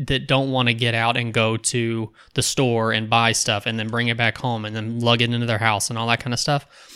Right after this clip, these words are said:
What Walmart will do is they set up a camera in your kitchen. And the camera connects to a phone or whatever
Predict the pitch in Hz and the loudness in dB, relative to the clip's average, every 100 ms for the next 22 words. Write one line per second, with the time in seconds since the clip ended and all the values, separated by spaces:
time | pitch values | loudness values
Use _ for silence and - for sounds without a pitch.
0 | - - - - - - _ 139 127 - | -20 -20 -20 -20 -20 -20 _ 0 0 -4
1 | - 135 151 147 135 120 123 180 180 147 | -4 0 2 2 2 0 6 8 8 8
2 | 127 127 127 117 127 135 151 - 156 139 | 4 4 2 0 2 2 4 4 4 6
3 | 139 127 - - - 131 - 165 151 135 | 4 4 0 -8 -2 -2 2 4 4 4
4 | 113 110 - _ _ - 139 123 113 123 | 2 0 -6 _ _ 0 2 2 0 -2
5 | 110 - - _ _ _ - _ _ _ | -2 -6 -14 _ _ _ -20 _ _ _
6 | _ _ _ - 123 117 117 117 110 113 | _ _ _ 6 6 6 4 0 -2 0
7 | 139 139 139 139 131 - 127 120 - 139 | 4 4 4 2 2 2 2 2 0 0
8 | 143 - 123 120 120 131 123 117 117 127 | 2 4 2 4 0 -2 -2 0 2 2
9 | 127 110 107 | 2 0 -2